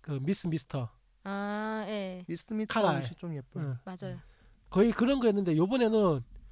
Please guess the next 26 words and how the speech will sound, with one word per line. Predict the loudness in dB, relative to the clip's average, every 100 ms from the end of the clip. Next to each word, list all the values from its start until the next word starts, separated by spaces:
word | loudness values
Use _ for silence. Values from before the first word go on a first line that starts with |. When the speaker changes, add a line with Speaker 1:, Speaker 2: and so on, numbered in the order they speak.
| -20 -18 2
Speaker 1:
요즘 | 6 6 8
걸그룹들이 | 8 6 4 0 0
나오더라고. | 0 0 0 -2 -2 -4 -8 _ _ _ _ _ _ _ _ _ -10
Speaker 2:
예, | -6 -4 -4
요즘 | -4 -6 -8
하는 | -8 -8 -8 2 10
Speaker 1:
애들이 | 10 10 6 6
그 | 6 6 8
걸그룹이라고 | 10 8 10 10 10 10
얘기를 | 10 10
해준대. | 10 10 12
내가 | 12
누군지 | 12 12 12 12
모르겠어. | 12 12 12 12 10
Speaker 3:
내가, |
나도 | 8 4 4
모를 | 2 0
것 | -2 -4
같아. | 2 6 10
Speaker 1:
어. | 10
Speaker 2:
나도 | 10 10 10 8
몰라요, | 8 10 12 10
참고로. | 8 2 2 4 6
Speaker 1:
그래가지고 | 8 10 10 10 8
코스가 | 8 6 8
막 | 8 8